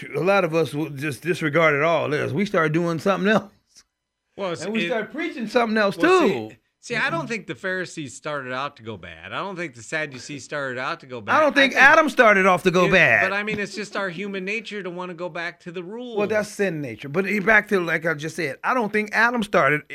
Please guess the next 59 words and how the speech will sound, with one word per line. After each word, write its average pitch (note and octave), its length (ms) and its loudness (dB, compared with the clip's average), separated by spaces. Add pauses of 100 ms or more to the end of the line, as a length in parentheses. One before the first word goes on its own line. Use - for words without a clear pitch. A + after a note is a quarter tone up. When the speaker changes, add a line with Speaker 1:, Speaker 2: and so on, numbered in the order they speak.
(140)
Speaker 1:
and G3+ 120 6
Eve C4+ 200 2
started D#3+ 340 0
off C3 200 -4
to C#3+ 60 -6
go C#3 140 2
bad. C3+ 360 0
Speaker 2:
Right, C3+ 60 -18
but, F3 120 -4
I G#3+ 80 -2
mean, A#3 160 -4
it's G3 120 -6
Speaker 1:
But G3+ 100 6
Speaker 2:
just G#3+ 100 4
Speaker 1:
what B3 100 8
Speaker 2:
our, A#3+ 60 4
Speaker 1:
happened, F#3+ 340 4
though? G2 300 -2
Speaker 2:
it, - 360 -10
Speaker 1:
They G3+ 120 4
were F#3+ 100 2
Speaker 2:
see, F#3 120 2
Speaker 1:
deceived. A3 240 2
Speaker 2:
you - 40 2
know, G3 140 -2
when F#3+ 120 -4
you F3+ 120 -6
talk F#3 180 -6
about E3+ 420 -6
religious D#3 460 -10
churches E3 540 -10
or C#3 160 -12 (160)
legalism D#3 840 -10
or C#3+ 80 -8
any D#3 160 -10
of D3+ 80 -8
those D3+ 220 -10
things, D3+ 200 -12
I E3 140 -8
don't B3+ 180 -10
think F#3 160 -8
it's C#3+ 120 -14
people F3 320 -12
just C#3+ 280 -16
decided E3 500 -10
to C3+ 40 -14
go C3 160 -8
bad. F#3 320 -6
It's C3+ 220 -14
just - 240 -12
so F3+ 180 -10
easy F#3 420 -10
for D3 360 -10
us C#3 180 -8
to D3 120 -14
go C3 200 -10
back F3+ 540 -6
to E3+ 160 -12
that B2+ 340 -8